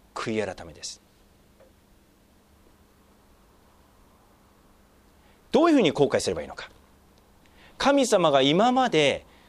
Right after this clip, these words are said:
生まれた時から私を産んでくださって、そして生かしてくださって、共にいてくださって、すべてあなたから来たのに、それを見向きもしませんでしたという後悔です。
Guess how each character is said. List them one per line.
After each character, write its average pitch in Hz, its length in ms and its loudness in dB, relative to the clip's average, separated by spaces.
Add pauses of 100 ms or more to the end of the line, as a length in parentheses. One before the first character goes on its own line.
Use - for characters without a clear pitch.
(120)
生 208 80 4
ま 302 160 6
れ 302 140 4
た 285 100 2
時 262 240 -2
か 180 140 2
ら 143 100 4
私 269 440 2
を 262 100 2
産 254 100 2
ん - 20 0
で 247 100 2
く 233 100 0
だ 220 80 2
さ 202 100 2
っ - 40 -6
て、 127 220 0
そ 220 140 0
し 214 80 -2
て 220 100 -2
生 233 180 0
か - 180 0
し - 80 0
て 220 100 0
く - 80 -2
だ 147 100 0
さ 139 120 -2
っ - 40 0
て、 - 240 -8 (280)
共 330 300 4
に 320 140 4
い 285 60 -2
て 262 120 0
く 240 100 0
だ 220 80 2
さ 202 120 0
っ - 40 -8
て、 - 200 -4 (120)
す 330 180 0
べ 339 120 2
て 202 200 2
あ 214 80 4
な 311 160 2
た 302 140 2
か 254 80 4
ら 185 100 2
来 - 140 -4
た 196 100 2
の 131 120 2
に、 135 280 0 (420)
そ - 300 0
れ 277 180 4
を 294 280 2 (200)
見 196 280 2
向 339 180 4
き 269 140 -2
も 196 100 4
し - 160 -4
ま 143 100 2
せ 139 140 -2
ん 127 80 -4
で 101 80 -4
し - 100 -6
た 107 120 -8
と 104 100 -8
い 151 180 0
う 95 120 -4 (180)
後 135 160 0
悔 - 200 -8
で - 100 -18
す。 - 160 -18